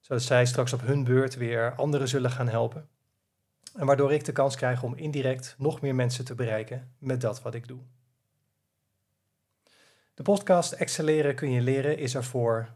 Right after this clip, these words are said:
ondernemers, die ook graag als vriend en partner verbinding en voorspoed willen ervaren.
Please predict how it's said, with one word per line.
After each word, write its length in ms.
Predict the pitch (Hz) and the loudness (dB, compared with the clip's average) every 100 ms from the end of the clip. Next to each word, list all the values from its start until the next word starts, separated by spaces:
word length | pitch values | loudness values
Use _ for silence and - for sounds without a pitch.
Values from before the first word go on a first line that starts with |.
| - | -8
ondernemers, 840 | 143 123 123 139 110 - - - _ _ _ _ _ _ _ _ - | -2 0 2 2 0 -8 -16 -20 _ _ _ _ _ _ _ _ -8
die 100 | 143 | -2
ook 160 | 151 175 | 0 0
graag 280 | - 151 - | 2 2 0
als 160 | 123 | -6
vriend 240 | 143 147 139 | -4 -2 -2
en 120 | 123 | 2
partner 460 | 131 135 139 147 - _ _ _ _ | 2 2 0 -6 -8 _ _ _ _
verbinding 720 | _ 175 147 131 131 143 147 _ _ _ _ | _ -4 0 2 0 -2 -8 _ _ _ _
en 160 | - 143 | -8 -6
voorspoed 440 | 151 151 - 117 | -2 -2 -4 -8
willen 240 | 110 107 113 | -8 -8 -6
ervaren. 520 | 110 110 110 117 127 | -6 -6 -8 -8 -12